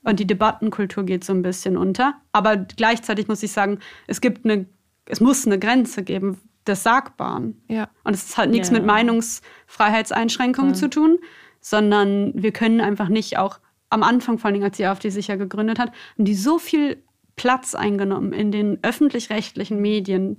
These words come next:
Speaker 3: Mhm.
Speaker 1: die sie jetzt teilweise abschaffen wollen.
Speaker 3: Mhm.
Speaker 1: Das ist ja Teil ihres, ähm, Wahlprogrammes unter anderem. Und das ist für mich so diese Frage, wie weit kann ich mit diesen Menschen reden? Wie weit ist es meine
Speaker 3: Mhm.
Speaker 1: Aufgabe, mit diesen Menschen zu reden? Vielleicht habt ihr da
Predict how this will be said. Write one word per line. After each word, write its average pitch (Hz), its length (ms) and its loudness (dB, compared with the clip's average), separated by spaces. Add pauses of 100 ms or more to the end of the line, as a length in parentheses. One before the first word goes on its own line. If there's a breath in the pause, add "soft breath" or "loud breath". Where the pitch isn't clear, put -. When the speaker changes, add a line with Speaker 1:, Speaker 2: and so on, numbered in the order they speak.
Speaker 3:
Mhm. 190 220 -4
Speaker 1:
die 220 100 2
sie 214 140 0
jetzt 226 200 -2
teilweise 220 440 0
abschaffen - 640 -2
wollen. 185 400 2
Speaker 3:
Mhm. 311 80 2
Speaker 1:
Das 190 160 -4
ist 202 100 -6
ja - 160 2
Teil 220 300 0
ihres, 196 420 -4
ähm, 190 400 0 (460 loud breath)
Wahlprogrammes 190 640 2
unter 202 220 -2
anderem. 208 360 4 (680)
Und 233 80 4
das 233 140 4
ist 254 100 -2
für 247 100 2
mich 226 200 4
so 196 340 0 (540 soft breath)
diese 214 300 0
Frage, 196 580 2
wie 214 300 2
weit 202 420 0 (840)
kann 208 200 2
ich 208 120 -2
mit 202 160 0
diesen 202 160 -2
Menschen 202 320 0
reden? 202 260 0
Wie 196 100 -2
weit 196 220 -2
ist - 160 -8
es - 100 -14
meine 196 140 4
Speaker 3:
Mhm. 180 60 4
Speaker 1:
Aufgabe, 208 400 0
mit 202 120 -2
diesen 196 180 -2
Menschen 202 280 -2
zu 202 140 -8
reden? 196 180 -4
Vielleicht 196 220 -8
habt 196 160 -10
ihr 185 100 -4
da 185 260 -2